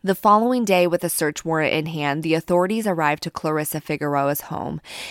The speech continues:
in the forty-one hundred block of West Seventy-seventh Place. When they arrived to the home, they found Peter Boback outside cleaning a rug with a hose and bleach. According to the prosecutors, when they approached him, Peter dropped the bleach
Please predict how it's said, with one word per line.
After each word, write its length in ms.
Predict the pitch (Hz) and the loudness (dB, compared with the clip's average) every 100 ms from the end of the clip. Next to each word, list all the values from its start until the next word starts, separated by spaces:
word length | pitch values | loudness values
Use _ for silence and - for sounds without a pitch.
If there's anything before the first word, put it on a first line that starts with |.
| - | -2
in 140 | 202 | 2
the 80 | 202 | 2
forty-one 440 | - 202 226 240 | 4 0 2 2
hundred 300 | 208 165 165 | 0 0 0
block 360 | 151 143 147 - | 0 0 0 -2
of 80 | 156 | -4
West 520 | 156 151 156 151 - - | 0 4 4 4 -8 -8
Seventy-seventh 840 | - 147 147 143 - 139 139 - | 0 0 0 -6 -4 -4 -4 -10
Place. 520 | - - 80 - - - _ _ _ _ _ - | -8 -8 -8 -10 -12 -14 _ _ _ _ _ 2
When 220 | 190 220 | 4 6
they 180 | 262 285 | 4 4
arrived 540 | 185 160 156 - - | 4 4 4 0 -6
to 100 | 170 | -4
the 80 | 160 | -2
home, 220 | 160 147 | -2 -2
they 140 | 156 165 | -2 -2
found 440 | 170 156 151 - | 0 0 0 -6
Peter 400 | - 208 214 262 | -6 0 2 4
Boback 480 | 208 170 147 139 139 - | 4 2 4 4 4 4
outside 500 | 160 - 165 156 - | 4 4 2 0 0
cleaning 400 | - 180 190 226 | -4 -2 0 0
a 60 | 196 | 0
rug 340 | 151 139 143 | 2 2 0
with 80 | 143 | -4
a 60 | |
hose 480 | 147 190 190 202 202 - | -4 2 4 4 0 -4
and 380 | 147 147 131 139 - | -4 -2 -2 -4 -6
bleach. 680 | - 175 185 - - - - _ - - - - - - - | 0 2 2 -2 -4 -6 -6 _ -20 -20 -20 -20 -20 -10 -2
According 400 | 196 208 214 214 | 2 4 4 4
to 80 | 208 | 2
the 80 | 190 | 2
prosecutors, 680 | 175 170 165 - 165 165 | 2 0 -2 -2 0 0
when 180 | 160 160 | 0 0
they 120 | 160 | 0
approached 500 | 151 - 147 156 - | 0 -2 -4 -2 -2
him, 280 | 196 180 185 - | 0 0 0 -4
Peter 300 | - 180 165 | -2 2 2
dropped 380 | 151 151 156 - | 2 2 2 0
the 60 | 277 | 0
bleach 460 | 180 160 160 - | 4 4 2 -2